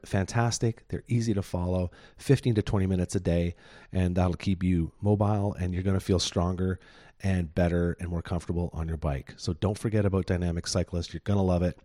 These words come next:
M B forty will save you twenty-five percent. I also wanna mention Cycling one oh one again. If you're not happy with your training program, and I always say this,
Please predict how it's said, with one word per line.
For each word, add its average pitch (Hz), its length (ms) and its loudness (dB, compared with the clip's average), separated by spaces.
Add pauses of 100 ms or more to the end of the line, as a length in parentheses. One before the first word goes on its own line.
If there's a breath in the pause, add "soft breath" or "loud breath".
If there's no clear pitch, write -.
(340)
M 107 100 4
B 113 80 4
forty 92 300 2
will 87 100 0
save 85 220 -2
you 87 80 0
twenty-five 82 480 -2
percent. 78 400 -6 (720)
I 107 120 4
also 107 240 4
wanna 101 220 4
mention 98 500 0
Cycling 90 400 -2
one 85 120 -2
oh 85 60 0
one 82 160 -2
again. 82 320 -2 (800 loud breath)
If - 80 -4
you're 120 80 4
not 123 80 6
happy 117 240 4
with 101 80 6
your 113 80 4
training 110 320 2
program, 110 540 2 (100)
and 85 140 -6
I - 120 -2
always 107 220 6
say 95 220 2
this, 95 380 0